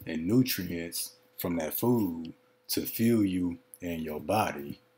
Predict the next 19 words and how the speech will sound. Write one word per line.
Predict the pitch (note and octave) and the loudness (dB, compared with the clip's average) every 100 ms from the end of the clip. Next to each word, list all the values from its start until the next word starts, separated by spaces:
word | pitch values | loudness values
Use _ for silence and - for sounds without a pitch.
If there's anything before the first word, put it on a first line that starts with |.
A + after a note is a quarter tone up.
| _ _ _ _ - | _ _ _ _ -12
and | D#2+ | -4
regulate | F2 E2+ F2+ E2+ E2 E2 - _ _ _ - | 0 2 0 -2 -2 -4 -8 _ _ _ -6
your | E2 | -4
body's | D#2+ E2 D#2 - | 0 -2 -2 -2
processes. | - G#2+ G#2 - D#2 - D#2 D2 - - - - - - _ _ | 2 2 2 -2 -4 -6 -8 -6 -8 -12 -20 -20 -20 -20 _ _
Pooping | - A#2+ A#2 A2 | 2 4 6 6
your | G#2+ F#2+ | 6 4
food | - A2+ G#2+ G#2+ | 4 4 6 6
out | A2+ F#2+ | 4 4
an | F2 | 2
hour | F#2 G2+ G2 | 4 4 4
later | F#2+ A2+ A#2 A#2 A2 - _ _ | 4 4 4 2 -2 -8 _ _
will | F#2 | 0
leave | F2+ F2+ D#2+ | 2 2 0
you | D#2+ | -4
hungry, | D2+ G#2+ G#2+ G#2 G2+ G#2 G2 - - - _ - | -2 0 2 4 6 6 4 0 -14 -20 _ -6
weak, | E2 G2+ A2+ - - _ _ _ - | 2 4 4 2 -8 _ _ _ -4
and | G2 G#2+ G2 | 0 4 4
dehydrated | F#2 F2+ G#2+ G2 F2 E2+ D#2 D2+ | 4 4 4 2 2 0 0 -4